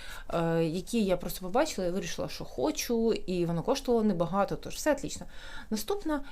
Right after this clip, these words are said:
я думала, що це буде моє останнє придбання взагалі там до вересня,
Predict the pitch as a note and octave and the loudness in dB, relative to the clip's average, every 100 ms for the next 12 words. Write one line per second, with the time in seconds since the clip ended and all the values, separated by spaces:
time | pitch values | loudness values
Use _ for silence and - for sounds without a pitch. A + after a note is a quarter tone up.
0 | - B3 B3+ B3 G#3+ F#3+ - G3+ F3 F3 | 2 4 4 4 2 0 -2 -2 0 0
1 | E3+ E3 D3 - - - E3+ - G#3 F#3+ | 0 0 -2 -8 -12 -6 -4 0 0 2
2 | E3+ - D#3+ D3 F3 D#3 C#3+ D3+ D#3 E3+ | 0 -2 -6 2 2 2 -2 -4 -2 -2
3 | E3 - D3+ E3 D#3 E3+ D3+ - - - | -2 -4 -4 0 2 4 2 -2 -6 -8